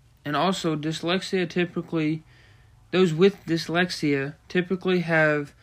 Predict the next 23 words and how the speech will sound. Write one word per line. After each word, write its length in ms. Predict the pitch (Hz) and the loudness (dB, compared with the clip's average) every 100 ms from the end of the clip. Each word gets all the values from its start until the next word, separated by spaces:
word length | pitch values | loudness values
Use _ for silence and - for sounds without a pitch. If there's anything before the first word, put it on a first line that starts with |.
| - - - | -20 -14 -6
a 80 | |
large 440 | 151 160 175 165 - | 0 2 4 2 -2
spoken 500 | - 170 165 160 143 | 0 0 0 -2 -4
vo-, 360 | 147 143 139 - | -2 -2 -4 -8
vocabulary 880 | 143 143 - 170 170 170 165 147 | -6 -6 2 2 4 2 2 0
for 200 | 143 - | -2 -4
their 160 | 143 139 | -4 -4
age. 420 | 120 110 - - - _ _ _ _ _ _ _ _ - | -6 -8 -10 -16 -20 _ _ _ _ _ _ _ _ -8
And 140 | 143 | -4
please 240 | 160 185 | 2 2
keep 240 | 180 196 185 | 2 -2 0
in 120 | 180 | 0
mind, 340 | 156 143 139 | 0 0 -2
dyslexia 840 | 151 165 170 190 190 180 160 147 143 - _ | -6 -6 -2 -2 0 2 2 2 -4 -12 _
is 160 | 160 147 | -4 2
not 280 | 175 185 - | 4 4 4
related, 680 | 165 165 165 151 143 156 - _ _ _ _ _ _ _ _ _ _ _ - | 2 4 2 2 -2 -4 -12 _ _ _ _ _ _ _ _ _ _ _ -4
nor 520 | 165 180 185 185 180 | 2 6 8 8 6
does 300 | 160 170 160 | 4 2 2
it 160 | 160 165 | 0 -2
show 600 | - 170 156 147 143 147 - | 0 2 4 4 0 -4 -10
low 260 | 143 147 143 | -4 -2 -2
intelligence. 800 | 139 139 135 123 - - - - | -2 -6 -8 -10 -12 -16 -18 -20